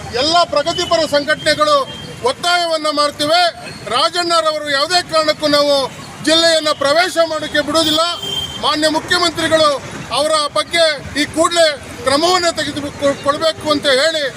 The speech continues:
ಮದ್ದೂರಿನ ಎಲ್ಲ ನಾಗರಿಕರ ಪರವಾಗಿ ಒತ್ತಾಯವನ್ನ ಮಾಡ್ತಿವೆ. ಈ ನಾಡಿನ ಮಠಾಧಿಪತಿಗಳು, ಮಠಾಧೀಶರು ಏನು ಒಂದು ಸರ್ಕಾರ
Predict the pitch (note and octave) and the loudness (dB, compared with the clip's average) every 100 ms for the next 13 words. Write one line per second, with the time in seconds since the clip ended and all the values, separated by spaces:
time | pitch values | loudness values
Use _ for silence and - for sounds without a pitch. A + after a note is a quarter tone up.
0 | - - - - C4 E4 E4+ E4 D4+ C#4 | -8 -8 -6 -2 0 2 2 2 0 -2
1 | A3 G#3+ A#3+ D4+ E4 D4+ C4+ C#4+ E4 D#4+ | -6 -2 0 2 2 0 -4 -4 -4 0
2 | D#4+ D#4 D4 D4 D4 C#4 C4+ A#3 - - | 0 0 0 0 0 0 -4 -6 -12 -6
3 | A3+ C4+ F4 F4 E4+ D#4+ D#4 D4 C#4+ D4 | -2 0 2 0 0 -2 -2 -4 -4 -2
4 | D4+ E4+ C#4+ - - - C#4 D#4 C#4+ E4 | 2 4 2 -2 -14 0 2 4 4 2
5 | E4+ E4 D4 D#4 E4 E4 D#4+ D#4+ D#4+ E4+ | 2 0 0 2 2 0 -2 -2 2 2
6 | D#4+ C4+ C4 E4 D#4+ D#4+ C4+ F4 F4 B3+ | 2 2 2 0 0 -4 0 2 4 2
7 | - - - - - A3+ D#4+ E4+ E4 D#4 | -4 -12 -10 -10 -4 0 0 2 0 0
8 | D4+ C#4 C4+ - E4+ | 0 -2 -2 -2 0